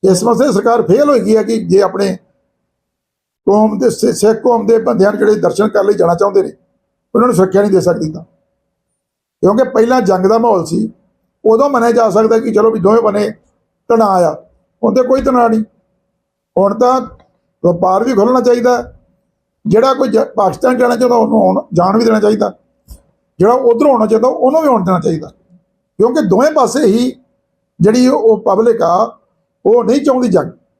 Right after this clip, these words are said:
ਤੇ ਨਾ ਹੀ ਉਹ ਵਪਾਰ ਬੰਦ ਹੋਣ ਕਰਨਾ ਚਾਹੁੰ-, ਚਾਹੁੰਦੀ ਹੈ। ਸਿਰਫ ਜਿਹੜੇ ਸਿਆਸੀ ਲੋਕ ਨੇ, ਉਹ ਹੀ ਇਹ ਗੱਲਾਂ ਨੂੰ ਜਿਹੜਾ ਉਤਸ਼ਾਹ ਕਰ ਰਹੇ ਨੇ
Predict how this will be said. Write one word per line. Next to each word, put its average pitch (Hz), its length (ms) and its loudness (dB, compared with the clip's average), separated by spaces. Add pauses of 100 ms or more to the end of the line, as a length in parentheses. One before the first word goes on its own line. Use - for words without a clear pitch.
(1000)
ਤੇ 175 60 2
ਨਾ 214 200 2
ਹੀ 294 120 0
ਉਹ 277 480 0
ਵਪਾਰ 202 380 0
ਬੰਦ 226 200 0
ਹੋਣ 240 200 -2
ਕਰਨਾ 208 260 0
ਚਾਹੁੰ-, 208 240 -4 (180)
ਚਾਹੁੰਦੀ 214 320 0
ਹੈ। - 80 -6 (640)
ਸਿਰਫ 269 300 0
ਜਿਹੜੇ 226 320 0
ਸਿਆਸੀ 190 440 0
ਲੋਕ 196 240 0
ਨੇ, 165 240 -6 (800)
ਉਹ 220 300 2
ਹੀ 262 240 0
ਇਹ 254 240 -2 (220)
ਗੱਲਾਂ 190 200 2
ਨੂੰ 196 240 -2
ਜਿਹੜਾ 185 220 2
ਉਤਸ਼ਾਹ 165 340 0
ਕਰ - 160 -2
ਰਹੇ 147 180 -2
ਨੇ 247 180 -2